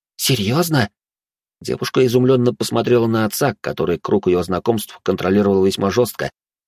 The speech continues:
не допуская в него посторонних или не понравившихся ему отпрысков даже самых знатных семейств Рима. «Ну, он карлик, уродлив,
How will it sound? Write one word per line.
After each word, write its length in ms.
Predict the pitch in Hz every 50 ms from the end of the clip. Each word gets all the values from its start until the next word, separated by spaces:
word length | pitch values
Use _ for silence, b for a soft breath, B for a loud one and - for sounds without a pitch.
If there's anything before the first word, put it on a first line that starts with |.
| -
не 100 | - 87
допуская 440 | 92 95 - 87 - - 90 92 95
в 60 | 87
него 180 | 90 92 92 92
посторонних 640 | - 90 - - 87 98 110 117 110 101 90 80 - 80
или 260 | 82 85 85 82 - _ -
не 80 | -
понравившихся 720 | 98 - 110 110 127 127 120 113 107 - - 98 - - 98
ему 380 | - 98 95 101 98 101 98 -
отпрысков 520 | - 113 107 - 101 98 - - 98 90
даже 200 | 87 90 90 87
самых 360 | 82 - 98 98 101 98 92
знатных 400 | 82 87 87 87 - - 92 85
семейств 420 | - - 80 82 82 78 - - -
Рима. 320 | 82 80 71 65 65 - _ _ _ _ _ _ _ _ _ _ _ _ -
«Ну, 440 | - 71 73 95 123 147 165 170 160
он 220 | 113 82 78 76 71
карлик, 760 | - - - 87 113 127 131 139 135 135 131 - - - -
уродлив, 800 | 127 - - 73 82 101 110 110 117 120 117 104 - - -